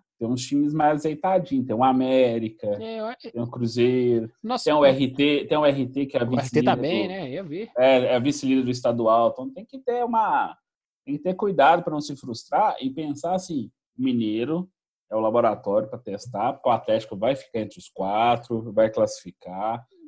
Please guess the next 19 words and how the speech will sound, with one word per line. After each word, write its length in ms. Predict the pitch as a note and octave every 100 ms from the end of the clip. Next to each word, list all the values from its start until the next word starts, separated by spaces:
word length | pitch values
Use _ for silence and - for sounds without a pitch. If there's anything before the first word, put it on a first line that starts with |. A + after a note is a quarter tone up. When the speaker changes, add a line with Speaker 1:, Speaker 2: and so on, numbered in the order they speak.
| -
Speaker 1:
aí 120 | A2+ A#2
na 80 |
hora 140 | B2 B2+
das 140 | A#2
semifinais 640 | - A2 - G2+ G#2+ A2
você 80 | A#2+
vai 180 | G#2+ G#2
lá, 240 | G2+ A2
disputa 640 | A#2 G2+ - _ A#2 - G2
as 100 | -
fases 220 | G2+ G2+
pra 100 | G2+
chegar 280 | G#2 G2+ G2+
à 60 |
final, 400 | - F2+ F#2+ A2+
mais 260 | G2+ F#2 F2+
uma, 180 | G#2 G#2
et 120 | F#2
cetera. 460 | - G2 B2+ -